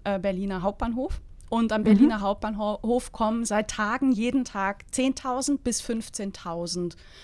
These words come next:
Speaker 1: ukrainische Flüchtlinge, vor allem, äh, Frauen und Kinder an. Und ich würde gerne noch mal die Perspektive einnehmen und,
Speaker 2: Mhm.
Speaker 1: ähm,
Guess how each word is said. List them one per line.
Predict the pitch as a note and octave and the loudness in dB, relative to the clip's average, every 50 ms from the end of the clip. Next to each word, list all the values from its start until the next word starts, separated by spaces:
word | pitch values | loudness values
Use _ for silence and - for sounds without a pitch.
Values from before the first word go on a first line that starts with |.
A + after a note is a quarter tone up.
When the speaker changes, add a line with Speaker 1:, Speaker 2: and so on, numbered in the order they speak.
| - - - - - - - | -20 -20 -20 -20 -20 -12 -6
Speaker 1:
ukrainische | - A#3+ - - - F#3 G3 G#3+ A#3+ A#3+ A#3 A3+ - - A3+ G#3+ | -6 -4 -2 0 2 2 2 2 2 2 2 0 -2 -2 -2 -4
Flüchtlinge, | F#3+ - - C4+ D#4 - - - C4+ A#3+ A#3 A3+ A3 | -4 -2 0 0 0 0 0 -2 -2 -2 -2 -2 -4
vor | - - - A3+ A3+ - - | -6 -4 -2 0 0 0 0
allem, | - G3 F#3+ G3 G3 F#3+ F#3+ F#3+ F#3 F#3 F#3 - - - | -2 -2 -2 -2 -2 -2 -4 -6 -6 -8 -10 -12 -6 -4
äh, | G3 F#3+ F#3+ F#3+ F#3 F3+ | -4 -2 -2 -4 -6 -6
Frauen | - - G3 F#3+ F#3+ G3 F#3+ F#3+ | -2 2 4 4 6 4 4 2
und | F3 F#3+ E3+ | 0 -2 -6
Kinder | - - G#3 G3 F#3+ F#3+ F3+ E3 - - | -2 2 4 4 4 4 2 0 -2 -2
an. | - E3 D#3+ D#3+ D#3+ E3 | -4 -2 -2 -2 -4 -4
Und | - G3 F#3+ | -4 -4 -2
ich | G3 - - | -2 -2 -4
würde | A#3+ A3 B3+ | -2 -4 -2
gerne | - G3+ G#3 A3+ B3+ C4 B3 | 0 2 2 2 2 2 0
noch | A#3 A3 A3 | -2 -4 -4
mal | G#3+ G#3 G3+ | -6 -8 -6
die | - G#3+ A#3 | -6 -6 -8
Perspektive | - - B3+ G#3 G#3+ - - - - - A3+ A3+ G#3 A3 | -6 -2 -2 -2 -2 -4 -8 -12 -6 -2 -2 0 0 0
einnehmen | - - G3 G3 G3 G3 F#3+ F#3+ G3 G3 | -4 -2 -4 -4 -2 -2 -2 -4 -4 -6
und, | - - F#3+ F#3+ F#3 - - - | -4 -6 -6 -6 -6 -10 -10 8
Speaker 2:
Mhm. | - B3 G#3 F3 F#3 F3+ G3+ B3 C4+ - | 10 10 10 12 10 10 10 10 8 8
Speaker 1:
ähm, | A3+ A3+ G#3+ G#3+ A3 A3 | 4 4 4 4 2 0